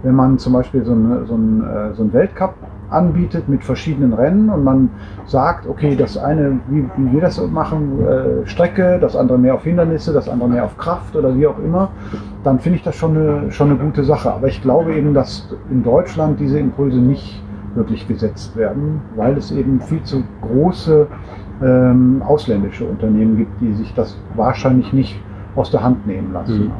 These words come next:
Speaker 1: Ich glaube, es gibt sehr viele Sponsoren und viele Möglichkeiten, das zu machen, weil es eine sehr fotogene, sehr actiongeladene Sportart ist, die man super vermarkten kann.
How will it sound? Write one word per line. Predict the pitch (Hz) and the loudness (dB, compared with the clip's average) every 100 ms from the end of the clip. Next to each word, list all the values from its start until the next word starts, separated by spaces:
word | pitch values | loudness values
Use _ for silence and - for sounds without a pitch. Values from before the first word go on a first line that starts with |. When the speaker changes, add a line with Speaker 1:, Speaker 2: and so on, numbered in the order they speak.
| - - - - - | -12 -14 -18 -18 -14
Speaker 1:
Ich | - | -4
glaube, | 123 151 | 2 2
es | 180 - | 0 -4
gibt | - - | -6 -2
sehr | 151 | -2
viele | 147 123 | 0 -2
Sponsoren | 104 - 120 113 107 160 202 220 220 | -4 -4 -2 0 2 2 4 2 2
und | 131 - | -2 -6
viele | 143 135 131 120 - - - | -2 2 2 0 -8 -16 -2
Möglichkeiten, | 127 185 202 196 - 180 180 180 | 2 2 2 -4 -2 0 0 -2
das | 160 - | -6 -4
zu | 170 | -4
machen, | 170 - 127 | -4 -2 0
weil | 123 | 2
es | 135 131 | 2 0
eine | 120 | 0
sehr | 107 165 | 0 -2
fotogene, | - 160 160 127 117 143 190 196 - - - - - | -2 -4 -4 -2 0 2 2 0 -2 -8 -12 -14 -12
sehr | 123 139 143 | 0 2 2
actiongeladene | 175 - 185 175 165 156 165 165 | -4 -2 -2 0 2 0 0 -2
Sportart | - 156 156 - 147 147 | -2 0 0 -2 -8 -6
ist, | 160 - - | -8 -8 -6
die | 143 131 | 0 2
man | 127 127 131 | 4 4 2
super | 113 127 214 208 185 | 0 2 2 2 -4
vermarkten | - 143 135 160 104 113 | -2 -2 -2 -4 -4 -6
kann. | - 101 143 | -6 -6 -6